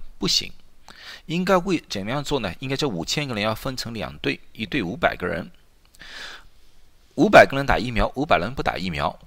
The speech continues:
同时放在同一个环境里面，让他们去过日子。如果说打了疫苗的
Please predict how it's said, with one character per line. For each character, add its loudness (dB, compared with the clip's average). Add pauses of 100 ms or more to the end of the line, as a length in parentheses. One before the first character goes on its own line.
(100)
同 2
时 2
放 -4
在 0
同 -4
一 -6
个 -4
环 -2
境 -4
里 -6
面， -10 (180)
让 2
他 6
们 -2 (160)
去 -6
过 2
日 -2
子。 -8 (440)
如 2
果 -4
说 2 (1080)
打 8
了 2
疫 0
苗 2
的 4